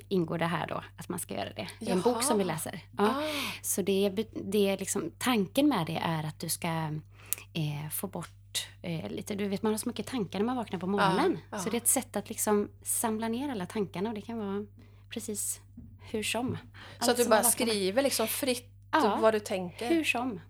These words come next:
Speaker 2: Aha.
Speaker 1: Och så skriv-, landar man lite när, innan dagen börjar.
Speaker 2: Wow.
Speaker 1: Och det är,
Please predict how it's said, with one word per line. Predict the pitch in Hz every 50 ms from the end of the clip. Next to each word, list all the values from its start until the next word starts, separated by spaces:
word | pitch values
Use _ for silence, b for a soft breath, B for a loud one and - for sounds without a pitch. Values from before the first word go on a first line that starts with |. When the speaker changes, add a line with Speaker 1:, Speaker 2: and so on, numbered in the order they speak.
| - -
Speaker 2:
Aha. | 240 214 - - 214 269
Speaker 1:
Och | 285
så | 339 311 226
skriv-, | 214 185 208 247 214 - - 208 233 -
landar | 254 262 269 277 240 190 175 165 190 196
man | 240 262 269
lite | 269 262 254 - 175 170 170 - -
när, | - 202 196 - -
innan | 214 202 190 180 180
dagen | 175 180 170 165 165 - 175 180
börjar. | 214 214 226 247 - 294 320
Speaker 2:
Wow. | 285 247 - B B B B B B B B B -
Speaker 1:
Och | - -
det | - 269 262 233 196 185 180
är, | 175 180